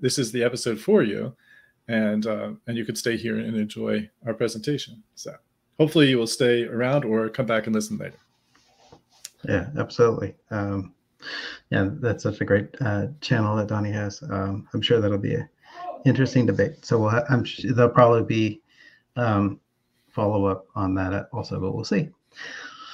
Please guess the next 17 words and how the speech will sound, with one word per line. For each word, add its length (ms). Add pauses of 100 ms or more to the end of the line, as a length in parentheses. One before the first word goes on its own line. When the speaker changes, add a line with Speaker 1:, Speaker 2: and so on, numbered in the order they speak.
(580)
Speaker 2:
Okie 200
dokie. 340 (180)
Uh, 260
I 40
will 320
add 640 (160)
the 100
passage 760
to 160
the 100
screen 680
here. 340 (2500)
So 640 (120)
the 100
warning 320
starts 460
in, 460